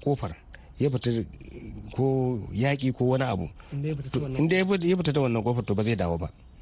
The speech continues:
Speaker 1: Ba zai dawo garin Zaria ba. Saboda haka sai ya zamanto ba ta da muhimmanci sosai, a, kamar sun canfa ta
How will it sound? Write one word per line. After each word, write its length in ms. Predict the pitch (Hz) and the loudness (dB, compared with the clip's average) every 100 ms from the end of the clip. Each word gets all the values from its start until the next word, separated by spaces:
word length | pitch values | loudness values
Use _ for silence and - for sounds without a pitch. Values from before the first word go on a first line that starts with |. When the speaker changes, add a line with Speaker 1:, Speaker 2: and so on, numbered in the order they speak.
| - | -6
Speaker 1:
Ba 80 | 113 | 0
zai 120 | 127 | 2
dawo 200 | 120 113 | 4 2
garin 480 | 104 98 95 95 90 - | 2 2 2 0 -2 -4
Zaria 340 | - 101 98 | -2 0 0
ba. 140 | 80 76 - - - | -2 -6 -12 -16 -4
Saboda 280 | 147 135 | 0 2
haka 160 | 127 120 | 2 0
sai 120 | 131 | 0
ya 40 | 131 | 2
zamanto 540 | 139 135 131 139 131 127 - - - - - - | 2 2 2 2 0 -2 -12 -20 -20 -20 -16 -4
ba 220 | 104 135 | 0 0
ta 100 | 131 | 0
da 80 | 107 | 0
muhimmanci 500 | 104 117 120 120 - | 2 2 2 0 -2
sosai, 420 | - 87 - 127 147 - - - - - - | -2 -2 0 -2 -2 -12 -20 -20 -20 -12 -4
a, 180 | 95 | -4
kamar 260 | 85 101 123 | 0 0 0
sun 160 | - 120 | 0 0
canfa 360 | 147 143 101 | 0 0 0
ta 180 | - 143 | 0 0